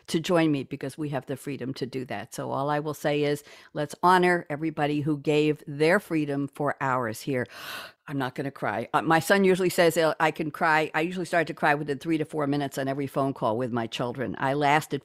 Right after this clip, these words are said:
forty minutes the other day. He was absolutely shocked. He kept looking at his watch and saying, "When is Mom gonna cry?"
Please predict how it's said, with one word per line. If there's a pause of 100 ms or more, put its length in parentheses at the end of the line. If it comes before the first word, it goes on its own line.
forty
minutes
the
other
day.
He
was
absolutely
shocked.
He
kept
looking
at
his
watch
and
saying,
"When
is
Mom
gonna
cry?"